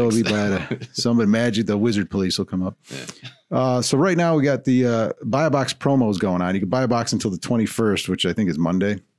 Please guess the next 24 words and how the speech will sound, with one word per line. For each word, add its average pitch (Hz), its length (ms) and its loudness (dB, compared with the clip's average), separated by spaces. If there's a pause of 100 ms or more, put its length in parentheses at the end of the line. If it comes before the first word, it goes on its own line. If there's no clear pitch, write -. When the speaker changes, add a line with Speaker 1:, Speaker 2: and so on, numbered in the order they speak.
(340)
Speaker 2:
what's 92 100 -4
a 98 60 -4
box 82 300 -6
go 71 180 -6
for? - 220 -20 (100)
Speaker 1:
Box 107 280 -2
is 101 60 0
a 92 40 -2
hundred 107 160 0
bucks 95 220 -2
out 87 120 -2
the 78 80 -10
door. - 260 -14 (220)
Speaker 2:
Hey. 131 160 -8 (280)
Speaker 1:
That's - 220 -4
everything. 82 480 -2 (140)
You, 90 220 -2
you 92 140 0
get 92 140 0
it. 85 100 -2
That's 104 200 -2
a - 20 -2
special. - 500 -4 (140)
Speaker 2:
Yeah. - 120 -16